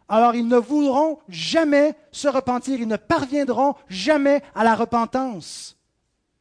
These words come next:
Et on a un bel exemple dans la parole de quelqu'un, sans que l'Écriture dise « il a commis le péché contre le Saint-Esprit », qui correspond à cette définition d'un aboutissement qui vient après une série d'endurcissements,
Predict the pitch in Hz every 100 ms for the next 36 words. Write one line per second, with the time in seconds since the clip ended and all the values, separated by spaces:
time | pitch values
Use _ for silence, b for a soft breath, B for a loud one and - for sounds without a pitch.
0 | _ _ _ _ _ _ _ _ _ _
1 | _ _ _ _ _ - 190 214 220 185
2 | 269 233 156 180 175 147 151 151 139 156
3 | 139 175 196 196 147 _ 156 175 190 -
4 | 196 214 226 _ _ - 240 247 202 190
5 | 180 175 196 196 175 170 165 220 214 196
6 | - 165 208 175 151 156 165 156 143 -
7 | 220 b b - - 311 269 - 311 330
8 | 226 196 170 202 202 190 - 185 175 _
9 | b b b 156 165 202 208 294 302 285
10 | - 254 233 262 254 202 233 226 214 208
11 | - - 277 247 247 226 226 208 196 202
12 | 180 190 190